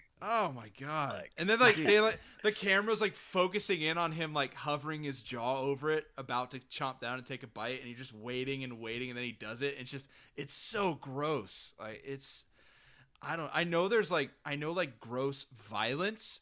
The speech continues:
Speaker 1: is a part of this franchise, and you see that in the first one, but there's just gross elements in this one that just were unnecessary. And, like,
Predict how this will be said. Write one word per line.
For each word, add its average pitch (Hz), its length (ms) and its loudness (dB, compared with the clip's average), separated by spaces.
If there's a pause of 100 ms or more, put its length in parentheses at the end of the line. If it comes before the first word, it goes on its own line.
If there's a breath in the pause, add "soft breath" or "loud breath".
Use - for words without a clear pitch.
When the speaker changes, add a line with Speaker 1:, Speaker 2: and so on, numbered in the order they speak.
Speaker 1:
is 170 160 -2
a 190 60 -4
part 190 300 2
of 170 80 -10
this 190 180 -4
franchise, 196 580 0
and 113 120 -10
you 110 80 -8
see - 240 -4
that 139 100 0
in 139 60 -6
the 113 80 -12
first 131 320 -4
one, 185 180 -2 (320 soft breath)
but 135 120 -16
there's 285 200 2
just 165 300 -6
gross 143 480 -2
elements 113 420 -6
in 98 80 -10
this 92 240 -10
one 90 160 -12
that 90 120 -14
just - 240 -14 (100)
were 110 120 -10
unnecessary. 90 920 -12 (200)
And, 85 280 -18 (520)
like, 85 140 -18